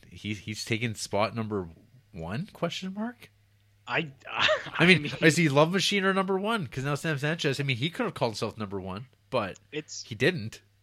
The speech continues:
Speaker 1: He slept
Speaker 2: I
Speaker 1: on it.
Speaker 2: Yeah, I, I mean,
Speaker 1: Shit.
Speaker 2: I think we have to, by, by law, I think we have to give Sam Loveland Sam number one.
Speaker 1: Yep.
Speaker 2: So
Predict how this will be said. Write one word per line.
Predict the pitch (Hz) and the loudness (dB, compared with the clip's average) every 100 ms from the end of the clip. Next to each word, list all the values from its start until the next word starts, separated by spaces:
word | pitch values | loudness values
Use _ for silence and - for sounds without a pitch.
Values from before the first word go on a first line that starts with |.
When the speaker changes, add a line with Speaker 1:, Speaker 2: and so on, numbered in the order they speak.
| _ _ _ | _ _ _
Speaker 1:
He | - | -8
slept | - 151 190 | -2 -2 0
Speaker 2:
I | 120 | 0
Speaker 1:
on | 95 | 2
it. | 80 69 _ _ _ _ _ | -2 -8 _ _ _ _ _
Speaker 2:
Yeah, | 151 196 - - - | -4 -2 -2 -10 -4
I, | 135 156 | 0 4
I | 160 | 4
mean, | 160 | 4
Speaker 1:
Shit. | 143 | 2
Speaker 2:
I | 123 | 0
think | 139 156 | 0 2
we | 196 139 | 2 2
have | - 110 - | 2 2 2
to, | - 190 131 117 _ | 0 -2 -2 -6 _
by, | 123 123 120 - - _ | -2 0 -6 -16 -20 _
by | 131 135 117 | -4 -4 -4
law, | 113 131 196 190 131 - | 0 6 6 6 0 -4
I | - | -6
think | 131 175 180 | 0 0 0
we | |
have | 143 139 165 | 2 2 2
to | 151 | 2
give | 143 | 2
Sam | 135 - 131 135 131 120 | 0 0 0 2 -2 -4
Loveland | 127 143 139 127 | -4 -2 -2 -4
Sam | - 131 131 135 | -4 -2 0 0
number | 135 120 | -2 -2
one. | 123 196 139 - - - - | -4 -6 -8 -12 -20 -18 -8
Speaker 1:
Yep. | 98 - - - _ _ _ _ | -8 -8 -16 -20 _ _ _ _
Speaker 2:
So | - 135 131 139 139 143 | 0 6 8 10 8 6